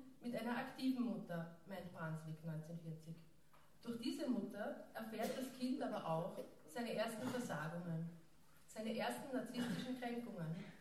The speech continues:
die eine Feindseligkeit des Kindes massiv steigern können.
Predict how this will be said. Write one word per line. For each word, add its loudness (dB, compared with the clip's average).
die -2
eine 2
Feindseligkeit 0
des -6
Kindes 0
massiv -4
steigern 0
können. 0